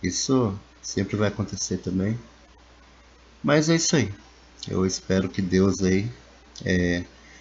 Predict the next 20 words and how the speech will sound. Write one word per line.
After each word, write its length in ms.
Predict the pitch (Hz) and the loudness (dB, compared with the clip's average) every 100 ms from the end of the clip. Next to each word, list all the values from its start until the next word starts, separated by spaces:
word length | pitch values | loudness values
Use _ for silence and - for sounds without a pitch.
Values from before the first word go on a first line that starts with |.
| - - - - - - | -20 -20 -20 -20 -16 -6
abençoe 560 | 90 101 - 98 95 | 0 0 2 4 4
a 60 | 92 | 4
todos, 840 | - 120 139 156 - - - - - | 6 8 8 6 -2 -4 -4 -10 -6
abençoe 580 | 95 90 - 104 98 | 0 0 0 2 4
a, 220 | 95 90 - - - | 4 2 -4 -14 -10
a 80 | 92 | -8
cada 420 | - 117 123 110 | 0 2 4 4
um 200 | 101 104 | 6 4
aqui 180 | 92 101 | 2 -2
presente, 720 | 92 90 90 101 120 - - - - - - - | -2 -2 0 -2 -2 -8 -14 -20 -20 -20 -20 -14
a 80 | - | -8
cada 340 | 87 104 107 107 | -4 0 2 2
um 80 | |
que 140 | 101 101 | 2 -2
ouviu 240 | 90 92 | -2 -2
essa 180 | 92 - | -2 0
mensagem 500 | 95 92 - 87 90 | -2 -2 -4 -6 -6
até, 200 | - 87 87 - - - | -6 -4 -4 -8 -14 -8
até 120 | 92 | -4
agora, 420 | 85 90 104 123 | -2 0 0 -4